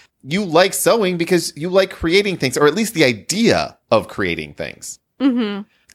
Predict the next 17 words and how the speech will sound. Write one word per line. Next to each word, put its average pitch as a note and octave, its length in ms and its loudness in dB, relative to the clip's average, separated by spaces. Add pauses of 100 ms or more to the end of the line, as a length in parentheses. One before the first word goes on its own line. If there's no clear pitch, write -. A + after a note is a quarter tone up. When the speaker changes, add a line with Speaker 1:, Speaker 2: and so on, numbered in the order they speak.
(120)
Speaker 1:
So, - 680 -2 (240)
it, - 320 -4
so F#3+ 100 2
it's F3 140 -2
not E3 300 0
that C3+ 480 0 (200)
different. A2+ 260 -2
All C3+ 80 4
right. - 180 -2 (260)
Now, C3+ 320 0 (720)
someone G3 320 0
brought E3+ 240 6
up D3 120 4
before B2+ 320 2
we B2 100 2
started A#2 280 0
recording, E2 560 -4